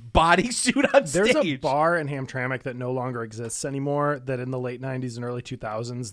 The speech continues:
Speaker 2: they would hang out at after
Speaker 1: Yeah.
Speaker 2: every show 'cause it was the dance club.
Speaker 1: They, they, uh, Kraftwerk loves Detroit. If anybody here loves Daft Punk listening and you don't know who Kraftwerk is, they,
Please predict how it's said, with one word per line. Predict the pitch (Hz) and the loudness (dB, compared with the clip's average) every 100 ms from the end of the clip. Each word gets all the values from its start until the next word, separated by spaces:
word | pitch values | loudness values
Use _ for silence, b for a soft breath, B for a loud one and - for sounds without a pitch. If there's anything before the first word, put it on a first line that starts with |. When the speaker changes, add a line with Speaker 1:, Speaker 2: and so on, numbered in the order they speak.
| 110 | -6
Speaker 2:
they | 123 | -4
would | 120 120 | -4 -6
hang | 110 117 | -8 -8
out | 107 110 | -6 -4
at | 123 127 | -2 -2
after | 127 123 | -4 -4
Speaker 1:
Yeah. | 127 | -2
Speaker 2:
every | 117 113 | -2 -4
show | - 120 110 | -4 -4 -4
'cause | 113 | -6
it | 120 | -6
was | 117 104 107 | -6 -8 -8
the | 117 131 131 | -4 -2 -4
dance | 113 117 113 - | -6 -8 -10 -14
club. | - 107 117 - | -18 -18 -12 0
Speaker 1:
They, | 151 190 - | 4 4 2
they, | 135 196 175 - | 2 2 0 -4
uh, | 143 139 117 - | 2 2 0 0
Kraftwerk | 170 233 175 147 131 - | 0 2 0 -2 -2 -8
loves | 113 131 131 117 107 - | 0 4 6 4 -2 -10
Detroit. | 117 - 120 104 - | -12 -6 -6 -6 -8
If | 135 147 | -6 -2
anybody | 196 214 196 165 | -2 0 0 -2
here | - 160 143 | -4 -2 0
loves | 123 127 | -2 -2
Daft | 123 127 - | -2 -4 -2
Punk | 135 131 127 | -4 -4 -2
listening | 127 - 139 135 135 | -4 -2 -4 -4 -4
and | 120 | -4
you | 120 | -2
don't | 120 120 | -2 -2
know | 123 | -2
who | 120 | -4
Kraftwerk | 120 123 123 - 120 139 | -4 -4 -4 -6 -6 -4
is, | 127 120 - b - | -6 -8 -12 b 0
they, | 160 143 | 0 0